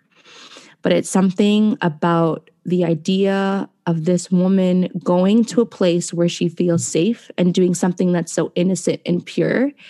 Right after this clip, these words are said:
uh, to be faced with a, a brutal attack,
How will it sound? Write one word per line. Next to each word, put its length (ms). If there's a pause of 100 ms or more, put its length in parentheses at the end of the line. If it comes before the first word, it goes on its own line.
(680)
uh, 300 (240)
to 120
be 140
faced 580 (280)
with 380
a, 200
a 60
brutal 380
attack, 480